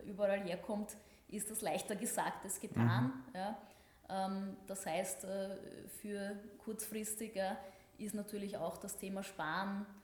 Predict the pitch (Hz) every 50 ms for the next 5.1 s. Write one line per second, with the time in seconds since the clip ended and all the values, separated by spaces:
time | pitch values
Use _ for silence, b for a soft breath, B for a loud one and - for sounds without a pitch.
0 | b b b b b - - 190 185 185 190 202 180 202 196 - - 214 202 196
1 | 202 196 180 190 - 208 190 196 190 180 - - 185 185 175 170 165 - - 117
2 | 123 120 123 123 127 123 - - 175 175 180 185 190 190 - 214 208 196 196 196
3 | - - - 214 202 202 202 202 202 202 202 B B B B B B B B B
4 | - - 202 196 190 185 190 190 - - 208 - 175 160 165 180 - 220 208 208
5 | 208